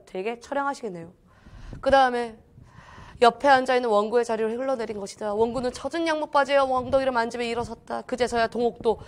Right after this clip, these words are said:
글자 똑바로 보세요. 옥이에요, 얘. 바게스의 물이 넘는 줄을 안 모양이다. 그러나 동옥은 직접 일어나서 지 손으로 치우려고 안 해요.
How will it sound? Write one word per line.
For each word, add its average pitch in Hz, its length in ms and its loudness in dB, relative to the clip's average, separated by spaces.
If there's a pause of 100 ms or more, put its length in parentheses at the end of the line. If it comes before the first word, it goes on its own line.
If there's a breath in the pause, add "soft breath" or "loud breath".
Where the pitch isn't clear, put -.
(380 loud breath)
글자 349 280 6
똑바로 453 320 4
보세요. 320 280 6
옥이에요, 277 380 2
얘. 240 260 2 (840 soft breath)
바게스의 320 600 4
물이 262 220 0
넘는 233 400 4
줄을 247 200 4
안 196 220 0
모양이다. 214 540 2
그러나 233 400 2
동옥은 302 920 6 (280 loud breath)
직접 - 500 4
일어나서 294 520 4
지 262 200 -6
손으로 277 320 2
치우려고 370 500 2
안 226 260 8
해요. 320 320 8